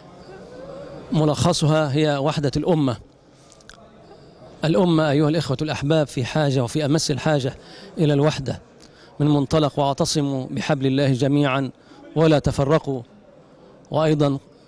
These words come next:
من منطلق "وأن هذه، وإن هذه أمتكم أمة واحدة وأنا ربكم فاتقون، وأنا ربكم فاعبدون".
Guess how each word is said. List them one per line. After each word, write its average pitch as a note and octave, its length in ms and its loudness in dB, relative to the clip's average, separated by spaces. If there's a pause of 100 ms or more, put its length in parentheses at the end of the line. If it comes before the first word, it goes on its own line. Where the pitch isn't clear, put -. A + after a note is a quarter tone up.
من C3+ 80 2
منطلق C#3+ 680 2 (260)
"وأن D#3+ 320 2
هذه، C#3+ 580 2 (560)
وإن C#3+ 220 4
هذه D3 460 2
أمتكم C#3+ 680 0 (440)
أمة D#3 300 2
واحدة C#3+ 580 0 (800)
وأنا D3 260 0
ربكم C#3 460 0
فاتقون، C#3+ 640 0 (1400)
وأنا D3 280 2
ربكم C#3 420 0
فاعبدون". C#3 680 2